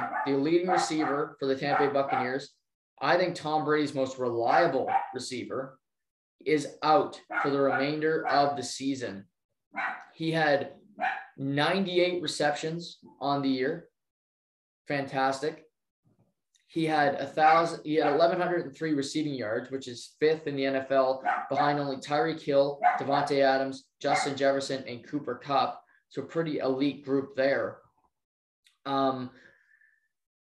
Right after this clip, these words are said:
and just a tough blow. Mike Evans should be okay. They say, uh, Leonard Fournette will be back, but losing him for the season is a big blow because now you look at, you look at it.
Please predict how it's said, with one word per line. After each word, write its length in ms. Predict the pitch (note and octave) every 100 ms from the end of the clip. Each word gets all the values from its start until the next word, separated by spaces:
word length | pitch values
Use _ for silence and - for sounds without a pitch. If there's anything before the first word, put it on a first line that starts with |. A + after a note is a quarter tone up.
| _
and 280 | D#3+ E3 E3+ - - - - _ _
just 180 | G3+ G3+
a 80 | G3+
tough 320 | - F#3 F#3
blow. 420 | D3 E3 C3 -
Mike 240 | C3+ F3 F3
Evans 560 | E3+ E3+ F3 F3 - -
should 300 | - - E3+
be 160 | E3 E3
okay. 540 | D#3+ D#3+ D3 D3+ D#3
They 120 | C3 C3+
say, 360 | - D3 C#3 - - - -
uh, 120 | C3
Leonard 320 | B2 C#3 C#3+ -
Fournette 260 | C3+ C#3+
will 80 | D3
be 80 | C#3+
back, 300 | D3+ D#3 - - -
but 160 | - D#3
losing 380 | F#3 A3+ A#3+
him 200 | G#3 G#3+
for 80 | G3
the 100 | F3
season 380 | - E3+ E3 D3+
is 200 | D#3+ E3+
a 60 | E3
big 240 | D3+ C3+
blow 300 | C3 C3 A#2
because 340 | C#3 C3 D3 C3+ - - - - - _ _ _ _ -
now 280 | C#3+ F3+ G3
you 140 | F3+
look 200 | E3+ F3
at, 280 | E3 - -
you 120 | D3+ D#3
look 160 | D#3+
at 140 | B2 -
it. 160 | -